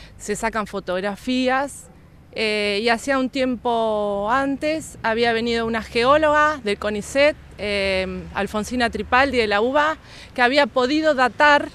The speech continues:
los sedimentos adyacentes de la barranca, lo que permite estimar, eh, una antigüedad mínima del megaterio, porque el último sedimento da doce mil años antes del presente. Entonces estamos hablando de un hallazgo muy antiguo que nos habla de la historia milenaria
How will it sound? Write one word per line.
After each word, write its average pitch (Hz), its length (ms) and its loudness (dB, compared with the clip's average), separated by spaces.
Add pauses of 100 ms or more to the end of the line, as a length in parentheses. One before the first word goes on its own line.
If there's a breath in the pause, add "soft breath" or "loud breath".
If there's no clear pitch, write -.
los 226 240 -4
sedimentos 269 1000 0
adyacentes 226 880 -2
de 185 100 -8
la 190 140 2
barranca, 226 800 0 (640 loud breath)
lo 240 200 -2
que 247 220 0
permite 294 920 0 (360)
estimar, 269 680 0 (580 loud breath)
eh, 233 200 4
una 269 180 0
antigüedad 240 540 2
mínima 254 480 0
del 214 80 -2
megaterio, 233 600 0
porque 196 300 -6
el 202 80 -2
último 220 380 -6
sedimento 220 560 -6
da 208 180 0
doce 196 240 -8
mil 185 220 -6
años 190 320 -6
antes 180 180 -10
del 165 80 -8
presente. 147 640 -14
Entonces 202 360 -6
estamos 220 400 -4
hablando 214 300 -2
de 208 40 -2
un 208 80 -4
hallazgo 185 460 -6
muy 220 280 -4
antiguo 269 540 -2
que 190 80 -8
nos 180 300 -10
habla 208 240 2
de 175 120 -2
la 170 100 -6
historia 214 360 -4
milenaria 208 640 0